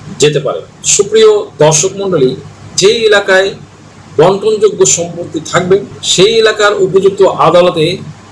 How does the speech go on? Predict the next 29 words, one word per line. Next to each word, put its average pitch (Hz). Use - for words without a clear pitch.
এ 165
মামলা 160
দাখিল 151
করতে 160
হবে, 160
অর্থাৎ 160
আঞ্চলিক 196
এখতিয়ারের 170
ভিত্তিতে 151
দেওয়ানি 151
মামলা 135
দায়ের 143
করতে 131
হয়। 131
দেওয়ানি 254
কার্যবিধি 220
আইনের 190
ষোলো 202
ধারা 185
অনুযায়ী 185
নিম্নত 214
এই 185
আলোচিত, 185
এ, 135
এখন 180
যে 208
আলোচনা 185
করব 190
সেই, 190